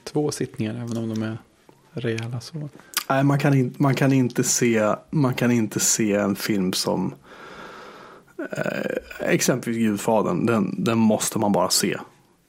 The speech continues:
Speaker 2: punkt. Det är liksom inget att, det är inget att prata om.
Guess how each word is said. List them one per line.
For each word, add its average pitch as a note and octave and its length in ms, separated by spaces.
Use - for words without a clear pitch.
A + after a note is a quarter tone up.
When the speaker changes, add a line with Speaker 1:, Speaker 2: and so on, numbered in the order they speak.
Speaker 2:
punkt. G2 320
Det G2 100
är G#2 40
liksom F#2+ 300
inget E2+ 260
att, C2 120
det G3+ 240
är - 20
inget G2+ 180
att - 60
prata - 260
om. - 60